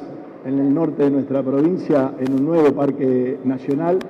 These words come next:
el generar este tipo de, de infraestructuras, eh, y acuerdos, eh, con las distintas universidades, el sector científico, eh,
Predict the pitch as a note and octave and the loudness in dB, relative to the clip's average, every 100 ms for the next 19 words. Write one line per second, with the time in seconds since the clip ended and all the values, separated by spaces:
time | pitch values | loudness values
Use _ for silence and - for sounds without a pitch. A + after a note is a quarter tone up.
0 | - - - - - D3+ C#3+ D3+ D3 D#3+ | -12 -18 -20 -16 -4 -2 0 0 2 4
1 | F#3 F#3+ - G3 - D3 F#3 - E3 D#3 | 4 2 2 2 2 2 2 4 4 6
2 | D3+ D3 - D3 C#3+ C#3 C#3 C#3+ C3+ G3 | 4 2 2 0 2 0 0 -2 0 2
3 | G#3+ G3 - - - - - C#3+ C#3 C#3 | 2 2 -2 -14 -16 -8 0 2 2 2
4 | C#3+ D3+ C#3+ A#3+ E3 B2 A2+ - - - | 2 2 4 4 4 2 -2 -6 -12 -16
5 | - C#3+ C3+ C3 - C#3 C#3 C#3 C3+ C3 | -8 -2 -2 -2 0 2 4 2 2 0
6 | B2+ E3+ D#3 C#3 C#3 C#3 C#3 C3 C3+ D#3+ | 0 0 0 0 2 2 2 0 0 2
7 | E3+ D3 C3+ C3 A#2+ B2 D3+ D3 - C3+ | 2 2 0 -4 -4 -4 -2 -2 -2 -2
8 | E3 D#3+ E3 E3+ E3+ - - - C#3 C3 | -2 -2 -2 0 -2 -4 -16 -10 -2 2
9 | C3 B2+ B2+ | 2 2 0